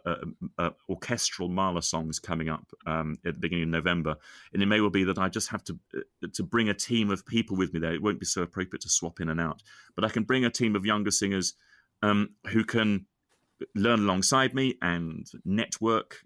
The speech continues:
and, and get those contacts that they w-,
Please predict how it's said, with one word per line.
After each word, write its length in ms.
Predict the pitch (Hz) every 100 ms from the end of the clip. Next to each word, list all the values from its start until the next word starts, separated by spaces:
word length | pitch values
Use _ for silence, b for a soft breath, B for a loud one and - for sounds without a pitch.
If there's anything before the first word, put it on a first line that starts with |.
| -
and, 200 | 98 95
and 200 | 95 95 -
get 300 | 117 120 - - -
those 360 | 82 98 90 - _ -
contacts 760 | 113 104 - 80 - - - -
that 160 | 90 - -
they 340 | 92 90 90
w-, 680 | - - - - - -